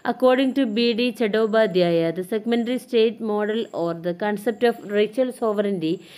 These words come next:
cannot in fact resolve the problem of the political basis of integration,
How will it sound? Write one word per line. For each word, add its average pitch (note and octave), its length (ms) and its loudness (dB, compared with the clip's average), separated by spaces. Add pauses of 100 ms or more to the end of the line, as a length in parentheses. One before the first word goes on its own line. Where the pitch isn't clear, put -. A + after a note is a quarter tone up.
(160)
cannot B3+ 460 4
in B3 160 2
fact A3+ 380 0
resolve A3+ 540 2
the A3+ 80 -2
problem G#3+ 560 0
of G3+ 240 -6
the G#3+ 100 -4
political G#3+ 480 0
basis G3 440 0
of G#3 200 -4
integration, F#3+ 800 0